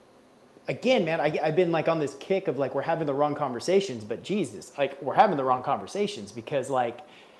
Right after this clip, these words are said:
you look at, like, all this activity and, and stuff that's, like,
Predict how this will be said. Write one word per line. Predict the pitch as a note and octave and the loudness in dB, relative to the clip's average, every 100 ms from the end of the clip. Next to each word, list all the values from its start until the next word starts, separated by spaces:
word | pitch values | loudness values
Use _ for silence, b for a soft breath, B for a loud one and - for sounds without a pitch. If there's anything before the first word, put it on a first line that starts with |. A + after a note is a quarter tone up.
| B B B - | B B B -8
you | C#3+ | 0
look | D3+ G#3 | 4 6
at, | G3+ | 6
like, | E3 D3 | 4 4
all | D3+ | 4
this | D3+ | 4
activity | C#3 - D#3+ C#3+ C#3+ C3+ B2+ | -2 -4 -4 -2 0 0 -2
and, | A#2+ B2 | -4 -8
and | B2 - | -12 -4
stuff | D3 - | -4 -2
that's, | B2+ A#2+ | -4 -4
like, | B2 A2 | -8 -8